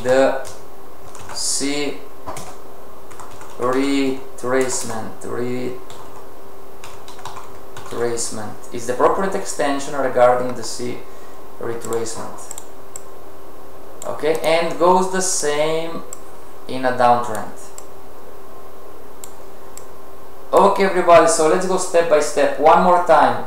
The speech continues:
In an uptrend first, okay? First, let's address the uptrend, the up A B C D swing, or the so-called the Fibonacci swing. In an uptrend, the A is the first low,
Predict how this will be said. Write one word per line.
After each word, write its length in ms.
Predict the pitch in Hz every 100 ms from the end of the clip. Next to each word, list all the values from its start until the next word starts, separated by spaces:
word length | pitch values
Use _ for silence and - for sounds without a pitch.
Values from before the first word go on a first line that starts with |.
| -
In 340 | 175 185 185
an 320 | 180 175 175 -
uptrend 680 | - 156 160 147 151 147 135
first, 640 | - 160 143 - - - - - -
okay? 500 | - 120 135 156 165 160 - - - - -
First, 400 | 139 151 147 135
let's 240 | 143 -
address 480 | 127 127 135 127 -
the 240 | 123 117 - -
uptrend, 560 | 127 127 131 131 127 123
the 140 | 131 -
up 340 | 135 - - -
A 160 | 139 131
B 80 |
C 180 | 123 127 123
D 100 | 120
swing, 480 | - 139 180 202 - - - - - - - - - - -
or 320 | - 139 143 139
the 80 |
so-called 720 | - 147 156 - 139 139 - 120
the 80 |
Fibonacci 640 | 120 139 135 139 139 139 123
swing. 340 | - 120 110 - - - - - - - - -
In 160 | 160 175
an 140 | 175
uptrend, 640 | 180 180 170 156 135 117 - - 135
the 200 | 143 -
A 380 | 156 180 190 190 -
is 200 | 147 135
the 100 | 135
first 500 | - 147 156 156 -
low, 540 | 139 139 156 190 -